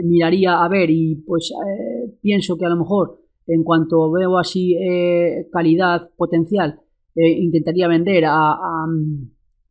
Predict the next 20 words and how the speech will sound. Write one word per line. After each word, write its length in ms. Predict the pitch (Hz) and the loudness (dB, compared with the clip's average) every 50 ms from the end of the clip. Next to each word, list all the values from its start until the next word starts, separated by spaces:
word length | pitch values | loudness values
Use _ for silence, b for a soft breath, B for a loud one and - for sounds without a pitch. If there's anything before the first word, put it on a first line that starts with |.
| _ _ _ _ _ _ _ _ _ _ _ _ _ _ - - - _ _ _ - | _ _ _ _ _ _ _ _ _ _ _ _ _ _ -18 -18 -18 _ _ _ -6
a 140 | 160 165 | -4 -2
Barrios, 540 | 170 196 202 196 190 202 214 226 226 226 - | 0 2 2 2 2 2 2 2 0 0 -2
a 100 | 151 151 | -4 0
Pierre 220 | - 185 185 165 170 | 2 2 2 2 2
Barrios. 500 | 185 196 190 196 214 214 233 226 - _ _ _ _ _ _ - | 2 2 2 0 0 0 -2 -2 -6 _ _ _ _ _ _ -2
Pues 100 | 160 156 | -2 0
bueno, 240 | 175 185 170 156 | 2 2 2 2
si 140 | 147 - 156 | 0 0 -2
nos 100 | 151 151 | -2 0
dan 160 | 160 180 180 | 0 0 0
setecientos 400 | 170 170 - 180 165 180 175 170 | 0 -2 -2 -2 -2 -2 -2 0
mil 160 | 165 165 175 196 | 0 0 2 2
euros 340 | 202 185 160 151 - - | 2 2 2 0 -2 0
y 80 | 160 151 | 0 0
luego 380 | 156 170 165 160 170 170 170 170 | 2 2 2 2 2 2 2 2
nos 200 | 165 175 170 175 | 0 -2 -2 -4
quitamos 320 | - - 175 170 165 160 | -4 -4 -2 -2 0 0
ciento 200 | - 175 160 165 | 0 0 0 2
cuarenta 300 | 165 165 160 160 165 160 | 2 2 0 0 0 0
mil 340 | 170 170 170 170 165 170 | 2 2 2 0 0 -4